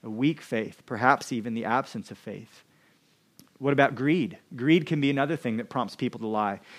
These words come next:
In Second Kings chapter five, we have the story of Elisha's servant, who, after Naaman was cleansed of his leprosy, Naaman went away, and this servant of Elisha chases him down because Naaman had offered Elisha,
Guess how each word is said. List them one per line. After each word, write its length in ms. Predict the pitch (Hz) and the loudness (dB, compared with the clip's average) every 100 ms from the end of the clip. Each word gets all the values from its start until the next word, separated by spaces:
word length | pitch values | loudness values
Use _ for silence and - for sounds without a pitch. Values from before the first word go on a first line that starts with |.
| - | -8
In 80 | 139 | 0
Second 320 | 165 156 - | 2 2 2
Kings 240 | 165 151 | -2 -2
chapter 320 | - 151 - 143 | 4 4 4 0
five, 420 | 151 156 151 113 | 6 8 6 4
we 140 | 135 | 2
have 160 | 139 127 | 2 0
the 40 | |
story 440 | - - 135 131 143 | -4 -4 0 0 0
of 260 | 131 113 - - - | -2 -2 -8 -10 -2
Elisha's 600 | 120 127 151 - 131 - | 2 4 4 2 -4 -4
servant, 680 | - - 160 143 110 - - - - - - | -10 -2 -2 0 -4 -8 -18 -20 -20 -20 -2
who, 300 | 160 143 147 | 2 4 4
after 340 | - 160 - 151 | 4 4 4 -2
Naaman 560 | 151 147 170 196 143 | 2 4 4 4 2
was 220 | 131 127 - | 2 0 0
cleansed 540 | - - 156 185 165 | -10 0 2 2 0
of 80 | 147 | 0
his 160 | 139 | 0
leprosy, 680 | 123 156 190 147 - 113 131 _ _ - - | 4 2 2 -6 -4 -6 -6 _ _ -16 -10
Naaman 480 | 147 147 190 185 151 | 2 6 6 6 4
went 160 | 147 | 2
away, 560 | 131 151 147 120 139 131 - - | 2 4 4 4 0 -4 -16 -10
and 360 | 123 123 131 127 - _ | -4 -4 -4 -8 -18 _
this 180 | 135 147 | -4 -4
servant 380 | - 175 185 151 | 2 2 2 0
of 80 | |
Elisha 560 | 139 139 151 160 - 120 | 2 4 4 2 0 -2
chases 440 | - 165 147 147 | 0 2 2 0
him 120 | - 139 | -6 -4
down 340 | 160 131 95 - - - | -2 -2 -6 -12 -20 -12
because 240 | 156 165 | 0 2
Naaman 400 | 143 165 214 196 | 4 4 4 4
had 140 | 156 156 | 2 2
offered 440 | 135 160 190 180 156 | 4 6 4 2 0
Elisha, 640 | 139 135 151 165 - 123 | 2 4 4 2 0 -2